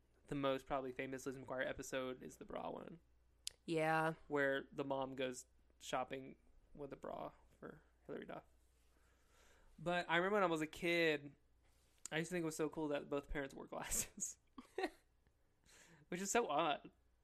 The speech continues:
Speaker 1: You're like, "They have glasses. That's a normal thing." But I just, I guess 'cause m-,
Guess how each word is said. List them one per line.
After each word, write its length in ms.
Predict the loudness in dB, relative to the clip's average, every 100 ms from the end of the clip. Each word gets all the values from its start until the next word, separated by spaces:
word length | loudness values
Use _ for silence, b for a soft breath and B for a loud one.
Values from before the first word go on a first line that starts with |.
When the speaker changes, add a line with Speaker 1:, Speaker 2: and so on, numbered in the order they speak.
| _ _
Speaker 1:
You're 120 | -4
like, 200 | -2 -2 -4
"They 80 | -6
have 120 | -4
glasses. 400 | -2 -4 -4 -12 -12
That's 140 | -12 -8
a 40 |
normal 240 | -6 -6
thing." 280 | -6 -6 -6 -6
But 100 | -4
I 60 | -2
just, 160 | -4 -10 B B
I 80 | 0
guess 140 | 2 2
'cause 140 | -2 -4 -8
m-, 260 | -8 -8